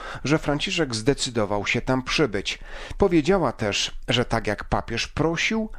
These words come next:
mali pacjenci dużo się za niego modlą, by Bóg dał mu swego światła i siły. Także i Ojciec Święty skierował do dzieci krótkie przemówienie. Na początku zapytał ich,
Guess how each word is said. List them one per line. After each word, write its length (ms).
mali 320
pacjenci 680
dużo 360
się 160
za 140
niego 280
modlą, 460
by 220
Bóg 440
dał 220
mu 160
swego 400
światła 640
i 80
siły. 480
Także 360
i 180
Ojciec 380
Święty 420
skierował 500
do 140
dzieci 320
krótkie 380
przemówienie. 800
Na 140
początku 560
zapytał 600
ich, 220